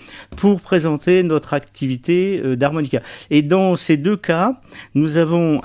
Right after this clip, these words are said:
un duo qui s'est formé et qui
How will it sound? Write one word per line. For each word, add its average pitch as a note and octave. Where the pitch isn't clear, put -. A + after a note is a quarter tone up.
un D3
duo E3+
qui C#3+
s'est -
formé D#3
et B2+
qui B2+